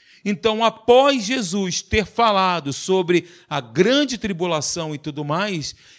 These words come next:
ele fala, ele traz o ensinamento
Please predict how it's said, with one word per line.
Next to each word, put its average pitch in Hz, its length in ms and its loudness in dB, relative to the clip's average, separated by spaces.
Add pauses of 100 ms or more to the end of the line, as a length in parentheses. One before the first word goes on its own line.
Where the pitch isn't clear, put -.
ele 202 220 -4
fala, 175 680 -2 (460)
ele 165 180 0
traz 202 460 2
o 233 60 -6
ensinamento 190 880 -4